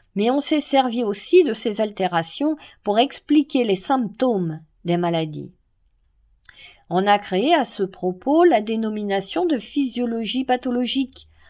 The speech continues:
pour désigner cette sorte de fonction pathologique en rapport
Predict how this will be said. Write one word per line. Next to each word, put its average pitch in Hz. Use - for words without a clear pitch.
pour 185
désigner 196
cette 190
sorte 247
de 196
fonction 233
pathologique 185
en 233
rapport 196